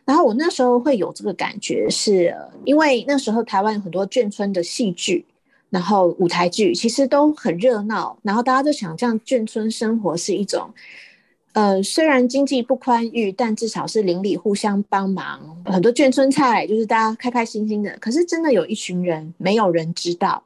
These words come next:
因为他是单身的，就是没有人知道他们怎么生活、怎么死的。其实很多老农民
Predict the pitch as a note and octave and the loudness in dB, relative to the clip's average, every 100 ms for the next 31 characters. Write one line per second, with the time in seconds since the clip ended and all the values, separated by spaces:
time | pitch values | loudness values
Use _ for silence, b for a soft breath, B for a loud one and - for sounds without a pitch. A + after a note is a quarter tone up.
0 | _ A3 G3+ G3+ G3 G3+ - F#3 F3+ - | _ 0 0 -2 0 0 0 -2 -4 -8
1 | _ b b b b b - B3 A#3+ A3+ | _ b b b b b 0 0 2 2
2 | C#4 G3 F#3+ G3+ A3 F3+ E3+ D3+ - F3 | 4 2 0 0 0 -4 -4 -8 -4 -2
3 | F#3+ C#3+ D3+ - D#3 D#3+ - - - - | -2 -4 -4 -4 -2 -2 0 -2 -2 -4
4 | - _ - F#3+ G#3 - E3+ G3+ G3+ G3+ | -8 _ -2 4 4 2 2 4 4 2
5 | b b b - F3 E3+ F3 F3+ E3+ E3+ | b b b 0 2 4 2 0 -2 -4